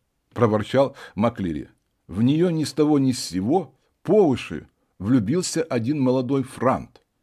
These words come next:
миллионер, торговец из Мельбурна.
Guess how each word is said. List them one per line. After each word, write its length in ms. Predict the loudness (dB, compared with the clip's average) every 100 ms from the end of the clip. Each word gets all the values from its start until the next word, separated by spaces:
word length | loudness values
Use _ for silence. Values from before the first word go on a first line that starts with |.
| _ -2
миллионер, 640 | 2 4 4 2 -2 -4 _ _ _ _ _ -4
торговец 680 | 0 0 2 2 2 -2 -4
из 200 | -6 -8 _ _
Мельбурна. 720 | 0 2 0 -2 -10 -12 -18